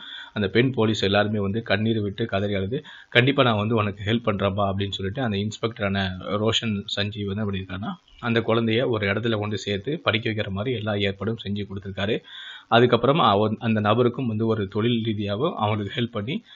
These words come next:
"நீங்க சம்பாதிச்சு உங்க குழந்தைய நல்லபடியா பாத்துக்கப்பா" அப்படின்னு சொல்லி அதற்கான ஏற்பாடுகளையும் செஞ்சு கொடுத்துருக்காரு.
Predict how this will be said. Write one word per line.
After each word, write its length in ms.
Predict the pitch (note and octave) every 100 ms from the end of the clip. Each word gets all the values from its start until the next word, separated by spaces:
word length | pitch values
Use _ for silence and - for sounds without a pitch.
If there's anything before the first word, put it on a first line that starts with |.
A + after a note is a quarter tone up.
| - -
"நீங்க 400 | A#2 A#2+ A2+ G#2+
சம்பாதிச்சு 420 | B2 B2+ A#2 E3
உங்க 140 | B2
குழந்தைய 180 | - A2
நல்லபடியா 460 | A2+ G2+ G2 G#2+ G2+
பாத்துக்கப்பா" 400 | G#2 G2 G2+ G2+
அப்படின்னு 220 | G2 G2+
சொல்லி 180 | - A#2+
அதற்கான 420 | C#3 A2+ G#2 G#2
ஏற்பாடுகளையும் 680 | G2 A2+ A#2+ A2 G2 A2+ C#3
செஞ்சு 220 | G#2 G2+
கொடுத்துருக்காரு. 420 | F#2 F#2 F#2 E2+